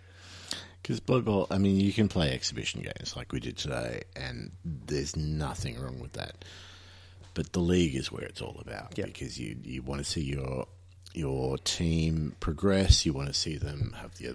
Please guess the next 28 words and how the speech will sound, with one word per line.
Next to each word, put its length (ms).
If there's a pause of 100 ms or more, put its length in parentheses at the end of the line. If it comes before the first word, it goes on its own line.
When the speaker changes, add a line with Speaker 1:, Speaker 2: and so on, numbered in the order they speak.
Speaker 1:
wins, 360
have 180
their 140
losses, 600 (460)
have 180
the 80
good 240
games, 360
bad 300
games, 580
um, 440
but 140
you 120
wanna 180
see 160
them 160
improve, 760 (120)
and 140
you 120
wanna 180
see 240
them, 320 (600)
you 60
know, 220 (260)
get 220
better 200
skills, 880
Speaker 2:
Yeah. 360